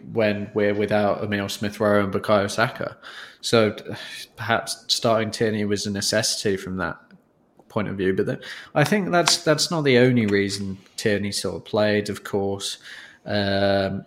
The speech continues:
Kolasinac's gone, um, and I know that Maitland-Niles and Cedric have, have played left back in the past, but, you know, they're not naturals in that position. Uh,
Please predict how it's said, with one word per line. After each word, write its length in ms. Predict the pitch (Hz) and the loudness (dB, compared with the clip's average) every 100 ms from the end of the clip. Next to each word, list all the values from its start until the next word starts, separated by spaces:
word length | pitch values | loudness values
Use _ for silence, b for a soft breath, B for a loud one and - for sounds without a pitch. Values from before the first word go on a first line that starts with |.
| - - | -12 -4
Kolasinac's 640 | 110 107 107 110 - - | 2 4 4 2 0 2
gone, 420 | 120 104 104 104 - - _ - | 6 6 6 2 -8 -20 _ -2
um, 600 | 101 98 98 98 98 98 | 0 2 2 2 0 -2
and 140 | 101 | -2
I 80 | 101 | 0
know 240 | 98 101 | 2 0
that 140 | 98 92 | 0 0
Maitland-Niles 600 | 98 87 95 101 98 104 | 0 0 0 0 -2 0
and 160 | 101 | -2
Cedric 520 | 98 104 95 98 98 - | 0 0 0 0 0 0
have, 260 | 104 101 - - | -2 -2 -10 -14
have 260 | - 104 - | -2 -2 0
played 320 | 110 101 101 | 0 2 2
left 240 | 101 - | 0 0
back 220 | 104 98 101 | -2 -2 -4
in 60 | |
the 60 | 98 | -6
past, 520 | - 104 104 104 - | 0 2 4 0 -4
but, 300 | 101 92 - b b | -2 -2 -4 b b
you 80 | 113 | -4
know, 160 | 98 95 | -2 -2
they're 140 | 101 | -2
not 160 | 98 90 | -2 -2
naturals 560 | 104 - - 101 98 | -2 -2 -4 -4 -4
in 100 | 95 | -4
that 180 | 92 80 | -2 -2
position. 600 | 104 104 101 - 101 101 - B B B B | -4 -4 -4 -2 -4 -4 -10 B B B B
Uh, 460 | 107 107 101 101 | 0 2 2 2